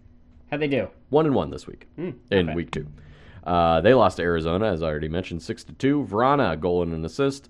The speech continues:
Speaker 2: Sammy Blais, a goal. They then beat Pittsburgh in just, just such an infu-, infuriating game
Speaker 1: <laughs>
Speaker 2: for a Penguins fan.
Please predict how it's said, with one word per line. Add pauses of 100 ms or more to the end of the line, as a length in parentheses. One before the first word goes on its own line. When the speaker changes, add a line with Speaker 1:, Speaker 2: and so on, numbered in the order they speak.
Speaker 2:
Sammy
Blais,
a
goal. (420)
They
then
beat
Pittsburgh (480)
in
just, (300)
just
such
an
infu-,
infuriating
game (100)
Speaker 1:
<laughs>
Speaker 2:
for
a
Penguins
fan.